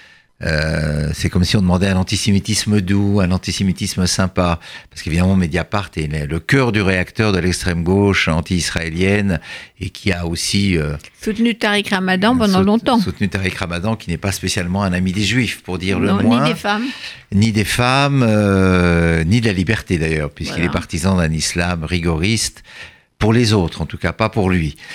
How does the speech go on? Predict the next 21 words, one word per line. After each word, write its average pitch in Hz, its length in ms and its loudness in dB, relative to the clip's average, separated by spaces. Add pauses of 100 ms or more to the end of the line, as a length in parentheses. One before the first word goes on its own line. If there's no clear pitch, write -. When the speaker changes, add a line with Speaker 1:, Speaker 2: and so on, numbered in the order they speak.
(200)
Speaker 1:
Mais, 123 400 4
euh, 101 380 4 (1200)
mais 101 140 4
effectivement, 139 680 2
il 135 80 2
y 113 40 2
a 98 460 2
la, 92 180 2
la, 90 300 2
la, 80 260 -2
la, 78 160 -4 (160)
l'ultra-gauche 113 460 0
va 107 80 0
être - 140 -4
en 98 60 2
difficulté. 87 720 -4 (160)
C'est - 140 -8
une 98 100 2
très 127 160 -2
bonne 110 180 0
chose. 143 520 2